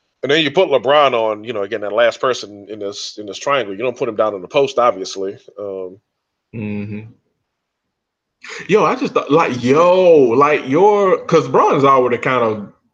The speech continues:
Speaker 2: with gestures and stuff, made it clear, like, he's gonna,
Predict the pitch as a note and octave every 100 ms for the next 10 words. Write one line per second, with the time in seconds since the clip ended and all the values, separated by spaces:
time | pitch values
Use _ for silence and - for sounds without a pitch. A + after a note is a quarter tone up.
0 | _ _ _ - D#3 E3+ B2+ - C#3+ D3
1 | C#3 B2 A#2 A#2 B2+ A2+ B2+ A#2 C#3+ B2+
2 | G#2+ A#2 B2 B2 A#2 A2+ G#2+